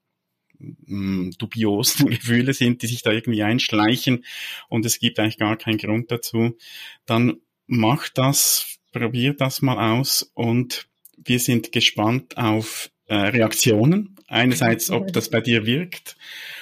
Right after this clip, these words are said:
Speaker 1: und auch sonst, wenn du Fragen, Anmerkungen hast, dann schreib uns. Du findest die Shownotes auf transaktionsanalyse Punkt online Schrägstrich eins drei sechs. Da findest du auch noch ein Bild von Silvia, damit du sie auch noch <laughs> siehst.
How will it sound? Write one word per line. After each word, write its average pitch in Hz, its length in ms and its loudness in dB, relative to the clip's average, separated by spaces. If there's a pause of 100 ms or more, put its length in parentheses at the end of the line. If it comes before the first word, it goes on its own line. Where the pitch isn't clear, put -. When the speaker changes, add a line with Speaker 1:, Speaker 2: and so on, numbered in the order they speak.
(120)
Speaker 1:
und 127 200 -2
auch 113 180 2
sonst, 123 460 0
wenn 120 180 2
du 120 160 0
Fragen, 117 600 0
Anmerkungen 123 840 0
hast, - 500 -4
dann 113 440 0
schreib 117 480 0
uns. 147 240 2
Du 135 100 -6
findest 123 380 -4
die 123 60 -6
Shownotes 127 640 0
auf 113 220 -2
transaktionsanalyse 120 1000 0
Punkt - 280 -4
online 120 580 2 (440)
Schrägstrich 120 720 0
eins 117 340 2
drei 104 280 2
sechs. - 560 0 (800)
Da 127 180 0
findest 135 280 2
du 123 40 4
auch 120 120 0
noch 120 120 -4
ein 110 180 2
Bild 135 260 2
von 110 100 0
Silvia, 151 440 2
damit 120 380 -2
du - 60 -4
sie - 200 -4
auch 117 220 -2
noch 143 120 -2
<laughs> - 0 -
siehst. - 640 2